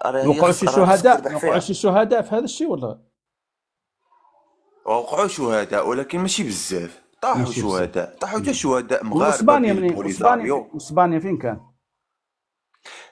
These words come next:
Speaker 1: آه، اسبانيا، اسبانيا خرجت، خرجت حانية الراس.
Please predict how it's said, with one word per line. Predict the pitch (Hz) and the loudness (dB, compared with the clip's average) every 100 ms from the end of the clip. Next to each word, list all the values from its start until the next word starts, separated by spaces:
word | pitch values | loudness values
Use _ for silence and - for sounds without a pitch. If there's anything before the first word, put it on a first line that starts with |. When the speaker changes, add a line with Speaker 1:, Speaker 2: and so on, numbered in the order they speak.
| - | -4
Speaker 1:
آه، | 151 156 | 0 0
اسبانيا، | 147 - 190 196 202 196 | -2 -2 -2 0 -2 -2
اسبانيا | 190 202 202 196 | -2 -4 -2 -4
خرجت، | 190 170 180 175 | -4 -4 -4 -2
خرجت | 147 156 147 160 | -2 -4 -4 -4
حانية | - 185 170 160 | -2 -2 0 -2
الراس. | 117 101 - - - | 0 -4 -6 -14 -14